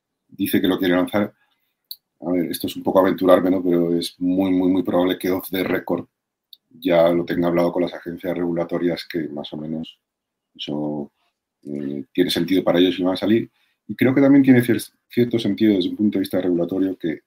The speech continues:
que los reguladores, la sec y demás, quieran encajar Bitcoin como un activo de inversión.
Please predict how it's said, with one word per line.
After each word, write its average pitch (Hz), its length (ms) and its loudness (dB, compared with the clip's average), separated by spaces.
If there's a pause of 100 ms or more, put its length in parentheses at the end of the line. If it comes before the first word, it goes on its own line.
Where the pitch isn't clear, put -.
(180)
que 80 120 -8
los 76 200 -6
reguladores, 85 640 -4
la 78 100 -10
sec 95 280 -4
y 90 60 0
demás, 92 380 -2 (880)
quieran 107 300 4
encajar 104 580 0
Bitcoin 101 500 -2
como 90 220 -2
un 90 260 -2
activo 98 320 0
de 90 60 2
inversión. 98 640 0